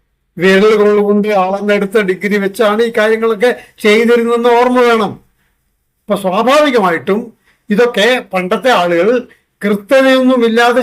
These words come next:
ചെയ്ത കാര്യങ്ങളാണ്. പക്ഷെ ഇന്ന് നമ്മുടെ ആളുകൾ, ഇപ്പൊ പുതിയ കാലത്തിലെ അന്ധവിശ്വാസം കൊണ്ടുപിടിച്ച് പ്രചരിച്ചുകൊണ്ടിരിക്കുന്ന കാലത്ത്, ഇപ്പോഴും വിശ്വസിക്കുന്നതൊക്കെ പഴയ ആളുകൾക്ക് വളരെ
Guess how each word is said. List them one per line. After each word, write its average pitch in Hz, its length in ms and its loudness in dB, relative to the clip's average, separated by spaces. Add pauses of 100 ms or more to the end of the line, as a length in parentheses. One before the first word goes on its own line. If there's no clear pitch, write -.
ചെയ്ത 220 180 4 (120)
കാര്യങ്ങളാണ്. 240 540 -2 (680)
പക്ഷെ 180 180 -2 (100)
ഇന്ന് 233 260 2 (520)
നമ്മുടെ 214 320 0
ആളുകൾ, 214 220 2 (100)
ഇപ്പൊ 196 160 0 (100)
പുതിയ 202 280 2 (600)
കാലത്തിലെ 220 500 0
അന്ധവിശ്വാസം 214 680 -2 (1400)
കൊണ്ടുപിടിച്ച് 247 840 -2
പ്രചരിച്ചുകൊണ്ടിരിക്കുന്ന 208 920 -4 (100)
കാലത്ത്, 202 360 -2 (540)
ഇപ്പോഴും 240 380 0 (100)
വിശ്വസിക്കുന്നതൊക്കെ 190 840 -4 (480)
പഴയ 185 340 0
ആളുകൾക്ക് 180 540 -2
വളരെ 165 280 0